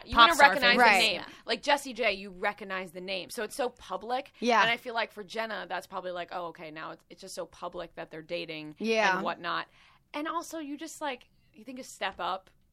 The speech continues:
Speaker 1: and you just
Speaker 3: Mm-hmm.
Speaker 1: see Channing and Jenna together, and that's what you picture.
Speaker 3: Yeah.
Speaker 1: But, you know,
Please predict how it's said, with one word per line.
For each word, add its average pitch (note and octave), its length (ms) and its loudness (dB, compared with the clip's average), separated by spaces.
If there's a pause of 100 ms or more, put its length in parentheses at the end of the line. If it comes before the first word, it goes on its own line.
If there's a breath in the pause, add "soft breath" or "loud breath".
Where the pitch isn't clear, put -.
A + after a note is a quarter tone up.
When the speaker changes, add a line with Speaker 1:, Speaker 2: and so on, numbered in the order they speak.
(120)
Speaker 1:
and F#3 140 -10
you F#3 80 -8
just A3+ 160 -2
Speaker 3:
Mm-hmm. A3 280 0
Speaker 1:
see G3 240 -8
Channing F#3 400 -8
and F3 80 -10
Jenna F3+ 240 -8
together, F#3+ 460 -6
and D#3+ 120 -12
that's F3 200 -8
what F3 100 -12
you F3+ 80 -16 (200)
picture. F#3 500 -6
Speaker 3:
Yeah. G#3 380 4 (260)
Speaker 1:
But, G3 240 -8 (180)
you B3 100 -14
know, G3 200 -12